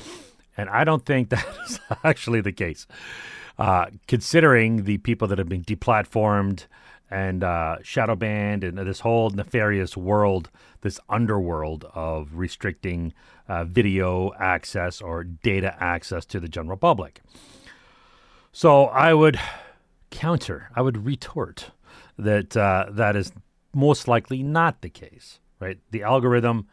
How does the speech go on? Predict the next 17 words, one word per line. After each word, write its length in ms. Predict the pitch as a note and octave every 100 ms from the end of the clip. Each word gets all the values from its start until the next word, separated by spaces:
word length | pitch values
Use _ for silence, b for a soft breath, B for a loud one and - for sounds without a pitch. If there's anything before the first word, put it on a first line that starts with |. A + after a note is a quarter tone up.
| b b -
again, 340 | E3 F3+ F2 -
it 100 | C#3
was 180 | D3 D3+
early 200 | F#3 F3
days. 420 | D#3+ D#3+ E3 -
It's 100 | B2
possible 880 | - B2 B2 C3 C3+ B2+ A#2+ B2+ B B B
that 180 | B2 A2
the 60 | A#2
algorithm 480 | A#2+ A2+ A#2+ A#2
just 200 | G#2+ A#2+
promoted 480 | - A2+ A2 A2+ A2
a 300 | F#2+ G2+ G2
popular 560 | F#2 - G#2+ A2+ B2+ A#2
video 420 | G#2+ G#2+ G#2+ G#2+
on 160 | G#2 G#2
YouTube, 560 | G#2 G2 G#2+ G#2 F#2